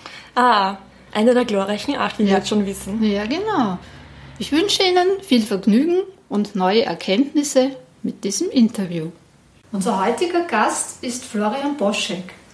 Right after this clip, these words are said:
Speaker 2: eine weitschichtige Verwandte von ihm ist Anna Boschek. Anna Boschek war eine der ersten acht Frauen, die am vierten März neunzehnhundertneunzehn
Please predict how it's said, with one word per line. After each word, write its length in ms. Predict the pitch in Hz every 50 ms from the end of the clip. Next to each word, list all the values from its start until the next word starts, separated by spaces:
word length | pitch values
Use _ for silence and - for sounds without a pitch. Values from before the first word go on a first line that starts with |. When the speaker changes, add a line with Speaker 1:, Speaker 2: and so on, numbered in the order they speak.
| - - - - - - - - - - - - -
Speaker 2:
eine 240 | 214 202 208 202 185
weitschichtige 720 | 196 196 233 - - - 302 302 - - - - 269 254
Verwandte 520 | - 254 226 202 180 - 196 220 - 285
von 320 | 277 277 277 269 262 -
ihm 160 | 254 254 254 254
ist 260 | 254 247 - - -
Anna 220 | 220 220 240 247
Boschek. 680 | 240 - - 208 202 196 - - - 208 214 208 - - - - _ _ _ _ _ _ _ _ _ _ _ -
Anna 180 | 208 214 254 311
Boschek 680 | 302 - - 240 247 254 - - 294 285 285 285 - - - - -
war 160 | 214 208 208 -
eine 240 | 202 214 226 240
der 180 | 240 247 - 233
ersten 320 | 233 233 - - - -
acht 320 | 302 - - 220 - - -
Frauen, 460 | - - 214 190 190 190 208 240 247
die 120 | 247 247
am 140 | 220 214 214
vierten 460 | 214 - 226 247 285 - - 311 302
März 320 | 240 214 214 220 214 - -
neunzehnhundertneunzehn 920 | 233 214 208 208 202 226 226 208 202 190 185 202 214 240 - - 285 285